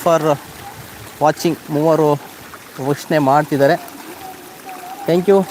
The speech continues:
ನಿಮ್ಮ ಸ್ನೇಹಿತರಿಗೆ ಶೇರ್ ಮಾಡಿ, ಯಾಕಂದರೆ ಇದು ಪ್ರಥಮ ಬಾರಿಗೆ ಕೆರೆ ಕೋಡಿ ಬಿದ್ದಿದೆ ಕೆರೆಗುಂಟೆ ಗ್ರಾಮ, ನಮ್ಮ ಪಕ್ಕದ ಗ್ರಾಮ. ನೋಡಿ ತುಂಬ ಜನ ಬರ್ತಿದ್ದಾರೆ, ಬೆಳಿಗ್ಗೆ ಎಲ್ಲ ಬಂದು ಹೋಗಿದ್ದಾರೆ. ಆ, ನನಗೆ ಸ್ವಲ್ಪ ಮಾಹಿತಿ ಲೇಟಾಗಿ ಗೊತ್ತಾಯಿತು,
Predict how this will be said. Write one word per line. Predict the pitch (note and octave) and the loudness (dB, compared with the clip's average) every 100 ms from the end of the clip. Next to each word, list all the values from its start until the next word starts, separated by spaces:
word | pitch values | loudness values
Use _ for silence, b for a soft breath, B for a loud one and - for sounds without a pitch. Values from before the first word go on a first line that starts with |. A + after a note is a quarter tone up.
| F3 | -2
ನಿಮ್ಮ | F3+ | 0
ಸ್ನೇಹಿತರಿಗೆ | E3 - G#3 G#3 G3+ | 0 2 4 4 2
ಶೇರ್ | - G3+ G#3+ | 4 2 4
ಮಾಡಿ, | G3+ G#3 - - - - | 4 2 -2 -14 -14 -2
ಯಾಕಂದರೆ | E3+ F#3 F#3+ G3 | 0 2 4 4
ಇದು | F3+ F#3+ F#3 F#3 G#3 - - - - - - - - - - - - - - - | 4 4 6 4 2 -10 -16 -18 -18 -18 -18 -16 -16 -16 -16 -18 -16 -16 -10 -2
ಪ್ರಥಮ | D3+ F#3+ | 2 4
ಬಾರಿಗೆ | G3+ G3 G3 | 4 4 4
ಕೆರೆ | F#3+ F3 F#3+ | 4 4 2
ಕೋಡಿ | F#3+ F#3+ | 4 4
ಬಿದ್ದಿದೆ | E3 E3+ F3 F3+ | 4 4 4 4
ಕೆರೆಗುಂಟೆ | D3+ D#3+ F3 F3 D#3+ D3 | 2 2 4 4 4 2
ಗ್ರಾಮ, | C3+ C#3+ D#3 F3 B5+ - - - - - - - - D3+ | 4 4 4 2 -2 -12 -16 -16 -18 -18 -18 -16 -6 0
ನಮ್ಮ | D#3 | 2
ಪಕ್ಕದ | D#3 E3 G#3+ G3 | 2 0 2 4
ಗ್ರಾಮ. | F3 E3 F3+ - - - - - - - - - - - - - | 4 4 2 0 -12 -10 -12 -12 -10 -8 -8 -8 -12 -10 -10 -4
ನೋಡಿ | D#3+ | -2
ತುಂಬ | E3 E3+ | 0 2
ಜನ | E3 E3+ | 4 2
ಬರ್ತಿದ್ದಾರೆ, | D#3 C#3+ E3+ E3+ | 4 2 4 2
ಬೆಳಿಗ್ಗೆ | D3 E3 F3 | 2 2 4
ಎಲ್ಲ | F#3 G3 | 4 6
ಬಂದು | E3 F#3+ F3+ | 4 2 2
ಹೋಗಿದ್ದಾರೆ. | F3+ F#3+ F3 F3 | 4 4 4 4
ಆ, | E3+ - - - E3 D3+ D3+ | 0 -6 -12 -10 -4 -2 0
ನನಗೆ | D3 D#3+ E3 | 0 -2 -2
ಸ್ವಲ್ಪ | F3+ D#3+ | -4 0
ಮಾಹಿತಿ | E3 D#3+ D3+ D#3 E3+ F#3 | 4 4 4 0 0 0
ಲೇಟಾಗಿ | D#3+ F3+ G3+ E3 | 0 2 2 2
ಗೊತ್ತಾಯಿತು, | D#3 D3+ C#3 | 2 2 2